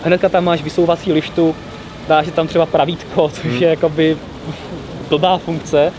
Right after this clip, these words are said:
Speaker 1: jakoby hloupá, ale jak ten
Speaker 2: Proč ne?
Speaker 1: displej, eh, skoro ti napadá a skoro se dotýká,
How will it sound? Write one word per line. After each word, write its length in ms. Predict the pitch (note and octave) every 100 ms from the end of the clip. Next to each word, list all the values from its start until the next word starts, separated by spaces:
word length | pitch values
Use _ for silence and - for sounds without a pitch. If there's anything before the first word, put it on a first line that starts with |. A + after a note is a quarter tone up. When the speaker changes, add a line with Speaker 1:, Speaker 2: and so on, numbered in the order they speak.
| - - -
Speaker 1:
jakoby 220 | D3+ D#3
hloupá, 380 | D#3+ E3+ D#3+ D3+
ale 300 | D#3 D#3+ E3 - - -
jak 120 | - -
ten 160 | G3
Speaker 2:
Proč 120 | F3+
ne? 60 | E3+
Speaker 1:
displej, 420 | C#3 D#3+ G#3+ G3+ - - - -
eh, 40 | D3 - - - -
skoro 260 | - F#3
ti 100 | F#3
napadá 460 | F#3+ E3 A#3 G3+ D3+
a 80 | C3+
skoro 240 | - E3+
se 120 | D#3+
dotýká, 640 | E3 D#3 E3+ F#3+ F#3 F3+